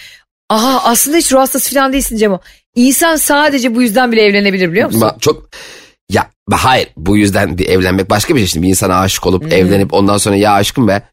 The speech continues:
Speaker 2: boşanıp dünya
Speaker 1: Hayır,
Speaker 2: turuna mı çıksak?
Speaker 1: evlenebilir diyorum
Speaker 2: Ha,
Speaker 1: yani.
Speaker 2: evet.
Speaker 1: Bu, bu bile bir sebep yani.
Speaker 2: Evet.
Speaker 1: Hani, düşünsene paraları topluyorsun. Ondan sonra şey, Ponzi sistemi gibi milleti <laughs> tokatlayıp. O, e, z-, zaten o insanlar,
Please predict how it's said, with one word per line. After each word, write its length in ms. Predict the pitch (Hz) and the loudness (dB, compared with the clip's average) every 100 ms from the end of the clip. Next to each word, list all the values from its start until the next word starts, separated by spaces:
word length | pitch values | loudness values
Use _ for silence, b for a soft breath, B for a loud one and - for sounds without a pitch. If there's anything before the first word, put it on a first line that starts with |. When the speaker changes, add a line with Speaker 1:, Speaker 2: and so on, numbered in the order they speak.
| b b b - | b b b -2
Speaker 2:
boşanıp 380 | 107 113 120 101 | 0 2 0 0
dünya 220 | 117 120 | 0 2
Speaker 1:
Hayır, 40 | - | 2
Speaker 2:
turuna 60 | - | 2
mı 80 | 135 | 2
çıksak? 200 | 196 214 | 2 2
Speaker 1:
evlenebilir 680 | 269 226 180 208 240 214 143 | 0 0 0 0 0 0 0
diyorum 200 | 151 135 | 0 0
Speaker 2:
Ha, 120 | 113 | -2
Speaker 1:
yani. 140 | 123 131 | -2 0
Speaker 2:
evet. 140 | 127 | 0
Speaker 1:
Bu, 120 | 226 | 0
bu 140 | 185 226 | -2 0
bile 200 | 202 233 | 0 0
bir 60 | |
sebep 360 | 233 226 208 196 | 0 0 0 -2
yani. 260 | 139 117 113 _ _ - | -8 -12 -18 _ _ -4
Speaker 2:
Evet. 280 | 120 127 - _ _ - | 0 2 0 _ _ -10
Speaker 1:
Hani, 200 | 156 139 _ _ _ _ _ _ _ 151 | -10 -10 _ _ _ _ _ _ _ -6
düşünsene 220 | 147 285 | 0 2
paraları 380 | 233 233 247 285 | 2 2 4 2
topluyorsun. 580 | 269 240 214 220 185 392 - _ _ _ _ - | 0 -2 0 0 0 -6 -14 _ _ _ _ -4
Ondan 300 | 233 226 196 | 0 0 0
sonra 300 | - 214 262 | 0 2 2
şey, 300 | 233 180 - | 0 -2 0
Ponzi 380 | 277 269 240 | 2 4 2
sistemi 400 | 190 202 - 220 | 2 0 0 0
gibi 220 | 220 190 262 | 0 -2 0
milleti 360 | 240 247 - | 2 0 -2
<laughs> 20 | |
tokatlayıp. 680 | 233 262 - - - - - - - _ _ B B B B B - | -2 -2 0 -2 -2 -6 -6 -14 -14 _ _ B B B B B -4
O, 80 | 214 - - | -4 -4 -4
e, 40 | 202 | 0
z-, 360 | 208 180 - | 0 -2 -10
zaten 460 | 202 254 - 403 359 | -2 0 2 2 2
o 100 | 302 | 2
insanlar, 600 | 247 214 220 196 190 185 | 0 0 0 0 2 0